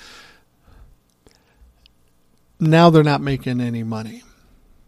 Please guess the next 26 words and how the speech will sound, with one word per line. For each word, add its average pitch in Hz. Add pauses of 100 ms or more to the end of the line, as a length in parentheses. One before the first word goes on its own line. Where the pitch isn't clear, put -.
(2000)
Elon 160
Musk, 156
the 131
smartest 143
guy 143
in 143
the 135
world. 143
Here's 185
the 160
interesting 139
thing, 135
though. 110
We 151
know 143
that 123
he 131
got 135
a 123
lot 127
of 117
his 113
funding 123
through 127
the, 117
uh, 110